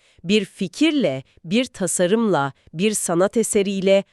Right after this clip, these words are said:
hatta sadece bu vizyonu anlayıp destekleyerek bile bu yolculuğun bir parçası olunabilir. Bu toplumsal bir seferberlik çağrısı aslında. Bu gerçekten de üzerinde düşünmeye değer. Bütün bu derinlemesine analizden sonra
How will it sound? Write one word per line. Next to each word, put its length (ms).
hatta 440
sadece 680
bu 140
vizyonu 600
anlayıp 480
destekleyerek 800
bile 260
bu 80
yolculuğun 600
bir 120
parçası 580
olunabilir. 680
Bu 260
toplumsal 680
bir 100
seferberlik 840
çağrısı 500
aslında. 540
Bu 200
gerçekten 680
de 60
üzerinde 640
düşünmeye 640
değer. 460
Bütün 380
bu 160
derinlemesine 840
analizden 680
sonra 500